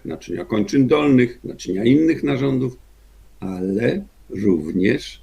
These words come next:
naczynia, które decydują o technicznych możliwościach realizacji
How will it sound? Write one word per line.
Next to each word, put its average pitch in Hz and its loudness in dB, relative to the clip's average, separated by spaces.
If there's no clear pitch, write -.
naczynia, 107 0
które 101 4
decydują 120 4
o 113 -4
technicznych 160 2
możliwościach 131 0
realizacji 107 0